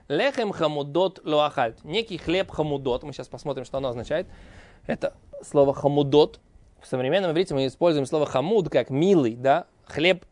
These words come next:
милый сердцу, наверное, да? Но в, в каком контексте здесь он употребляется, мы сейчас посмотрим.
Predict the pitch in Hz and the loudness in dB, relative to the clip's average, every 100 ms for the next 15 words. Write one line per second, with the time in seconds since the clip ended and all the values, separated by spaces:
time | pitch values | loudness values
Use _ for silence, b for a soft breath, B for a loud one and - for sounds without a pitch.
0 | - 139 185 202 180 - 226 208 - 131 | -6 0 4 4 4 2 4 4 2 -2
1 | 117 110 113 127 135 127 127 - 143 160 | -2 -4 -6 -6 -6 -8 -12 -18 -20 -20
2 | - 139 135 180 175 165 185 175 175 285 | -4 -2 2 2 2 0 -2 -4 -4 -2
3 | 269 220 185 - 170 156 151 143 156 147 | 0 -2 -2 -4 4 4 4 -6 -8 -8
4 | - 131 | -8 -8